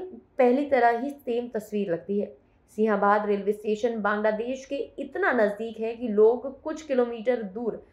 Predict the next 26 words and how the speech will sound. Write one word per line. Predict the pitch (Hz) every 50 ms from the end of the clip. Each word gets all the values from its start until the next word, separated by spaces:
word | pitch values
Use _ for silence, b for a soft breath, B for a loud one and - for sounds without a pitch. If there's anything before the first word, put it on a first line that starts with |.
| b b b 190
बांग्लादेश | 180 208 202 202 214 220 226 220 214 220 226 240 254 254 - - _
पैदल | 226 214 208 214 247 233
घूमने | 208 202 208 185 180 175
जा | 175 175 165 165
सकते | - 180 175 - 190
हैं। | 196 202 - b b b b b b b
इस | - 214 202 208
रेलवे | 202 208 202 208 202 208
स्टेशन | 208 - 220 196 202 233 247 233
का | 220 226 226
अधिकतम | 233 - - 196 185 208 214 208 - - 254 247 220
इस्तेमाल | 208 208 - - 208 196 190 190 202 220
मालगाड़ियों | 202 196 190 180 180 180 180 180 180 185 202 226 233
के | 220 - 208 220 220
संचालन | - - 196 196 196 - 214 190 190 202 190 190
के | - 190
लिए | 180 175
किया | 170 - 185 185 175
जाता | 180 180 180 185 202
है। | 190 - _ b b b b b b b b -
तो | 277
जाना | 226 247 247 247 262 294
आप | 294 294 294 285
लोगों | 269 254 254 254 269 269
ने | 269 277 285
कि | 285 302